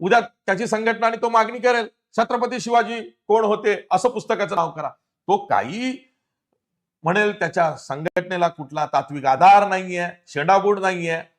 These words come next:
तो उठेल, कायदा हातात घेईल. का? तर तो भाजपचा कार्यकर्ता आहे, तो काही करू शकतो. मग जिथे कारवाई होत नाही, तिथे गोलगोल उत्तरं दिली जातात. याचा अर्थ काय घ्यायचा? आपण जनतेला गृहीत धरतो आहोत. विरोधी बाकावर कोणीच नाहीये, जे आहेत त्यांनाही तुमच्यासोबत यायचं आहे,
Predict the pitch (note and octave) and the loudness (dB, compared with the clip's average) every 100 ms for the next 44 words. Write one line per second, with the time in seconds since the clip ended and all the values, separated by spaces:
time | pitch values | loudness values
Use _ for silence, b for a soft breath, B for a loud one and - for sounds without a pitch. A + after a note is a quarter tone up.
0 | _ - E3+ D#3+ F3+ G3 F#3 D#3 F3+ F3 | _ -4 -2 0 0 0 2 0 2 2
1 | D3+ F#3 D#3 F#3 F#3 G#3 A3+ A3 F#3+ D#3 | 2 0 -2 -4 2 4 4 0 0 -2
2 | G3+ A3 G3 F#3 F3+ F3 F#3 D3 - D#3+ | -4 -2 0 0 -2 0 0 0 -4 -6
3 | D#3+ A3 G3 F3+ - - - _ _ _ | -4 -4 -4 -6 -10 -16 -20 _ _ _
4 | _ _ _ _ _ _ _ _ - F3 | _ _ _ _ _ _ _ _ -6 -4
5 | D3+ A3 - D#3 F#3+ C4 C#4 G3+ F#3 _ | -2 0 4 6 8 6 6 2 0 _
6 | A#2 G2+ - _ - D#3+ G#3+ E3 G#3 G#3 | -16 -16 -20 _ -10 -4 0 4 4 6
7 | B3+ B3 - G3 E3+ C#3+ C3 A2 - G2 | 6 6 0 -4 -4 -6 -6 -10 -8 -10
8 | E2+ _ _ _ _ _ G#2 - F3+ A#2+ | -10 _ _ _ _ _ -8 2 4 4
9 | - F3+ G3 F#3+ B2 E2+ - _ _ _ | 0 -8 -6 -6 -8 -12 -18 _ _ _
10 | _ _ - G#2 D#3 C3+ B2+ D3+ D#3+ A2+ | _ _ -6 -4 -2 -4 -4 -4 -4 -2
11 | A#2+ D#3+ C3+ B2+ - G2 D#2+ _ _ _ | -6 -6 -6 -8 -10 -14 -16 _ _ _
12 | _ _ _ A2 E3 F#3+ G3 F#3+ G#3+ G#3+ | _ _ _ -2 0 4 4 6 4 4
13 | G3+ A3 F#3+ F#3 D3 A2 D3+ F#3+ F3 G#3+ | 2 2 0 -2 -2 -2 4 6 6 4
14 | - F#3 A3+ A#3+ A3+ A3+ B3 G#3 G3+ F#3+ | 2 2 2 0 2 2 2 2 0 0
15 | D#3+ - D3+ | -2 -4 -6